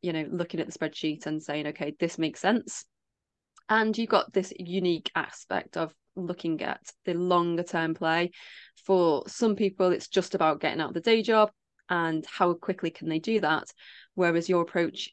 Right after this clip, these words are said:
is slightly different. You're looking at it for longer term from the beginning and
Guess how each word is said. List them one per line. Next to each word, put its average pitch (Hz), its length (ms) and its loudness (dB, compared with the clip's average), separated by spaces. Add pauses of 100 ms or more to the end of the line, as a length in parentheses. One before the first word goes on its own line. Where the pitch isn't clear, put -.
is 165 280 0
slightly 170 300 -4
different. - 360 -8
You're 170 100 -4
looking 160 340 -10
at - 380 -8
it - 240 -10 (240)
for - 100 -12 (120)
longer 170 360 -4
term 156 300 -6
from 165 280 -4
the 156 80 -6
beginning 165 680 -4 (520)
and 156 580 -2